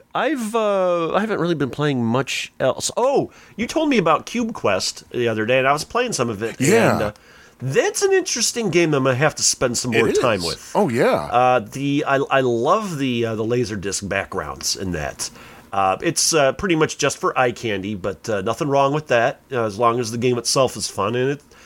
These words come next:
Speaker 1: seems to be a pretty decent game, but I just need to spend some more time with it. Maybe we'll talk
Speaker 2: I didn't
Speaker 1: about
Speaker 2: even
Speaker 1: it
Speaker 2: realize
Speaker 1: sometime.
Speaker 2: it had Laserdisc backgrounds. I was playing it without it. I was like,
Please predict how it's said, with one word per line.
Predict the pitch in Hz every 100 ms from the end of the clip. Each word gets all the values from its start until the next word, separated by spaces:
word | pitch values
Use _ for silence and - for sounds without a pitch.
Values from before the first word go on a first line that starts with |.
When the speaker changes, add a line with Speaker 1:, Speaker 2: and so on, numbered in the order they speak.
| - _
Speaker 1:
seems | - 480 466
to | 320
be | 262
a | 240
pretty | 226 202
decent | 147 151 117
game, | 107 107 92 104 101
but | 107 -
I | 190
just | 196 160
need | 151 104
to | 90
spend | - - 78
some | -
more | 98
time | 71 - 76
with | 73 80
it. | -
Maybe | 185 208
we'll | 160
talk | - -
Speaker 2:
I |
didn't | 339 277
Speaker 1:
about | 202
Speaker 2:
even | 160
Speaker 1:
it |
Speaker 2:
realize | 180 254 190 156
Speaker 1:
sometime. | 143
Speaker 2:
it | -
had | 208 254
Laserdisc | 165 131 120 117 107 104 -
backgrounds. | 107 98 - 101 95
I | 151
was | 196
playing | 196 190
it | 156
without | 117 139 185 147
it. |
I |
was | 151
like, | 160 123